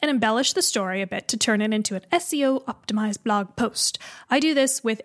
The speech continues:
every episode. In the blog post, you're gonna make sure you've embedded a podcast player right at the top with the corresponding episode.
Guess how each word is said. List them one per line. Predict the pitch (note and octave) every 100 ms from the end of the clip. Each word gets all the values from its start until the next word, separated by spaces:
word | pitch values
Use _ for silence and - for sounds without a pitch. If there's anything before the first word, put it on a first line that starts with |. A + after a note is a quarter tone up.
| -
every | A#3+ A#3+ A3 G#3
episode. | - - - - - - - - -
In | A#3
the | C4+
blog | D#4 E4+
post, | E4+ E4 -
you're | C#4
gonna | C4 D4+
make | E4 -
sure | - A#3+ A#3 A#3 -
you've | A3+ G#3+
embedded | G#3 G3+ G#3+ G#3
a |
podcast | - G3+ G3 B3+ -
player | A3 G3+
right | G3 A#3
at | C4+
the |
top | D#4 - F#3+ F#3+ -
with | A3 A3+
the |
corresponding | A3 A3 G#3 - G3 F#3+ G3
episode. | A#3 A#3 - - - -